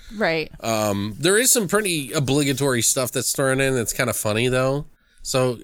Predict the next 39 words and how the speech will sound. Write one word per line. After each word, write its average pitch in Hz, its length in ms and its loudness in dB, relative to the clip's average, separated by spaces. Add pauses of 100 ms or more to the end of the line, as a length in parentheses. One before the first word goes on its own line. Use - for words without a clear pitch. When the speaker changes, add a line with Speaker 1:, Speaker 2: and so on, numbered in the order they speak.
(140)
Speaker 2:
you 190 120 0
know, 123 280 2
it 147 140 0
has 190 300 2
some 156 280 0
entertainment 131 640 0
value 101 600 0
to 101 200 -6
some 123 400 0
degree. 104 760 0 (200)
Speaker 1:
Mm-hmm. 214 320 -4
Speaker 2:
Uh, 120 220 0
and, 151 200 0
and 175 260 -2
in 170 180 0
his 202 320 2
defense, 143 580 0
in 123 160 -2
Luigi 131 360 0
Cozzi's 120 500 2
defense, 104 460 -2
this 143 160 -2
was 165 120 0
a, 95 240 0 (200)
we're 135 160 -4
talking 127 280 0
a 98 60 0
really 90 800 -2
low 95 260 -2
budget 85 380 -8
film. 82 380 -12 (220)
Speaker 1:
Mm-hmm. 202 440 -6
Speaker 2:
Like, 104 220 0
more 131 220 2
than 113 220 0
his 98 220 -2
other 101 220 2
ones. 73 580 -8
Speaker 1:
Mm-hmm. 190 400 -6